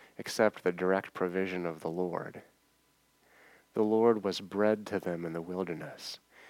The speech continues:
He was water to them out of the rock. All of our food come, that we eat comes from the Lord, and God is constantly nourishing us,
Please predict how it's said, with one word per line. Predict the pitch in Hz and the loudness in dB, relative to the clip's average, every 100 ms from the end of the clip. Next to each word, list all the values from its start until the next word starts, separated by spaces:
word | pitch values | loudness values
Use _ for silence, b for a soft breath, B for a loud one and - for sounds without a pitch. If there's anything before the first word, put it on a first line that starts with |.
| b | b
He | - 113 | -2 -2
was | 95 | -2
water | 92 90 98 107 110 | -4 -2 0 2 2
to | - 87 | 0 -4
them | 90 85 | -2 -2
out | 82 | -2
of | 80 | -4
the | 85 | -2
rock. | 90 85 - - - _ _ _ _ _ _ _ _ _ _ _ _ _ _ - b b b - | 0 0 -2 -12 -18 _ _ _ _ _ _ _ _ _ _ _ _ _ _ -20 b b b 4
All | 113 127 | 8 10
of | 131 107 | 10 6
our | 95 | 2
food | 92 - 139 107 92 - | 0 0 2 4 2 -2
come, | - 127 110 107 | 2 4 4 4
that | 110 | 4
we | 98 | 4
eat | 101 107 - - b b | 4 2 0 -12 b b
comes | - 113 104 | 0 2 0
from | - 95 | 0 2
the | |
Lord, | 95 107 98 87 85 - B B B | 4 6 6 4 -2 -10 B B B
and | 110 101 101 | -2 0 4
God | 113 110 | 6 8
is | 98 - | 4 -2
constantly | - - 131 135 - 87 104 | -6 0 2 2 0 2 2
nourishing | 101 110 113 104 - 90 | 4 6 6 4 0 -2
us, | 87 87 - | -2 -2 -6